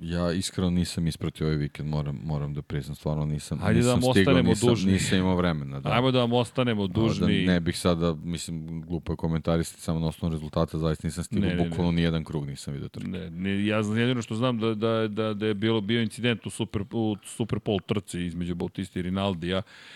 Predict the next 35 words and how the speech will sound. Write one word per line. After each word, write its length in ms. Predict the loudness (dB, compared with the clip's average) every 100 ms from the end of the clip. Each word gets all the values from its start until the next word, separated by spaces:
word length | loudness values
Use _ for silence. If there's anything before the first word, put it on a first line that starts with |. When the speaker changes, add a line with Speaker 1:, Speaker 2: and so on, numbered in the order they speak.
| -20 -12
Speaker 2:
i 220 | -2 0
da 140 | 2 0
se 140 | -2
to 240 | -2 0 0
izvukao 500 | -2 -2 0 0 0
Bautista, 540 | 0 0 0 -6 -4 -8 -6
ali 340 | -6 -4 -2
iskreno 380 | -4 -4 -4 -2
nisam 320 | -2 -4 -10
stigao 360 | -12 -8 -6 -6
da 120 | -6
pogledam 560 | -6 -6 -2 -2 -4
onako 280 | -6 -8 -8 -10
kako 240 | -16 -10
doliko 460 | 0 2 2 -2 -6
da 80 | -8
se 160 | -10
pogleda 340 | -6 -2 0 -2
trka, 320 | -4 -6 -8
pa 180 | -2 -2
isto 240 | -2 -4
ne 160 | -4 -4
bih 160 | -4
sad 240 | -2 -2 -2
prokomentarisao. 920 | -10 -10 -6 -6 -4 -2 -2 0 -4 -4 -14 -20 _
Ako 340 | -2 -2 -2 -2
nije 160 | -2
problem, 320 | 0 -2 0
da 80 | 0
molimo 400 | 2 4 4 0
vas, 200 | -4 -8
ostavimo 420 | -12 -10 -10 -10
to 260 | -6 -2 -2
za, 300 | 0 -2 -2 -6 -20 -20 _ _
za, 380 | -14 -6 -2